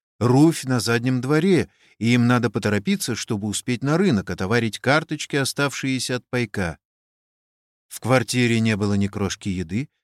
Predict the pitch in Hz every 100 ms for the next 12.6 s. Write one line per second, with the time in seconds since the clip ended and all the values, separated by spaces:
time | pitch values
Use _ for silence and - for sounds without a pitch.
0 | _ - 113 107 123 131 131 127 127 120
1 | 127 117 127 123 - 143 156 123 104 107
2 | 98 104 98 104 98 104 - 98 - 104
3 | 92 90 - 87 92 82 87 120 _ _
4 | _ _ _ _ _ _ 135 131 202 196
5 | 190 175 151 147 147 135 107 87 80 78
6 | - - _ _ _ _ _ _ _ _
7 | _ _ _ _ _ 110 156 160 208 214
8 | 202 180 190 226 - 202 190 185 202 202
9 | - - 165 123 110 - _ _ - -
10 | - 143 143 214 - 127 123 151 147 120
11 | 139 165 156 160 131 - 101 98 95 95
12 | 98 98 92 92 90 82